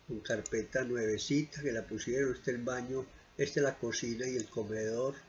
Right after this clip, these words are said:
Aquí vemos la cocina, el comedor, la laundry, la, aquí tiene lavadora y secadora. Vemos la laundry con lavadora y secadora, la nevera, todos los electrodomésticos con esta casa.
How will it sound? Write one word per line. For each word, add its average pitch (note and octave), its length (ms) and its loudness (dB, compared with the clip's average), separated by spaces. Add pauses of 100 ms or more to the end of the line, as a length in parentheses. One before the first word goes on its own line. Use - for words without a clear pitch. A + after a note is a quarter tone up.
(800)
Aquí A#2+ 180 -2
vemos A#2+ 200 0
la B2 100 0
cocina, A#2 280 -2
el A#2+ 80 -6
comedor, A2 360 0
la B2 140 2
laundry, C#3+ 380 2
la, A2+ 260 0
aquí G#2+ 160 -8
tiene B2 240 -2
lavadora A#2+ 440 2
y B2+ 40 0
secadora. A#2 600 -2 (560)
Vemos C3+ 240 -2
la A2 100 0
laundry C#3+ 380 -4
con A#2+ 180 -6
lavadora A2 300 -2
y A#2+ 40 -6
secadora, B2+ 600 -2
la B2 80 -4
nevera, A#2 500 -2 (720)
todos B2+ 300 2
los A#2+ 120 0
electrodomésticos A2+ 1000 -2
con A#2 160 -2
esta A#2+ 220 -4
casa. C#3+ 360 -2